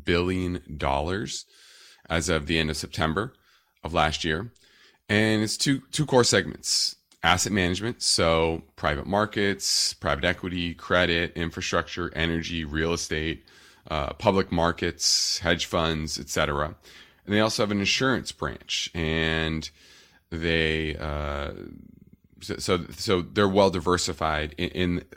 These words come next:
in that sense. Uh, but still, they're going to be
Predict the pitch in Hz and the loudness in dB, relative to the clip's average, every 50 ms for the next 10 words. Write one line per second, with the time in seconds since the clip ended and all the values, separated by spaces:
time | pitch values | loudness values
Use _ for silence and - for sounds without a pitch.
0 | - _ - 98 92 92 87 80 - - - - - - - - - - _ _ | -10 _ 0 2 4 6 4 4 2 0 -4 -4 -4 -4 -4 -4 -4 -4 _ _
1 | - - _ _ - - 95 95 92 90 87 104 - - - - - 180 151 120 | -20 -20 _ _ -2 0 2 2 2 2 0 -2 -4 -6 -10 -4 0 2 4 4
2 | 107 104 - 113 110 107 107 104 92 101 101 101 98 98 98 | 4 2 2 2 2 2 2 0 0 -2 -2 -2 -2 -4 -6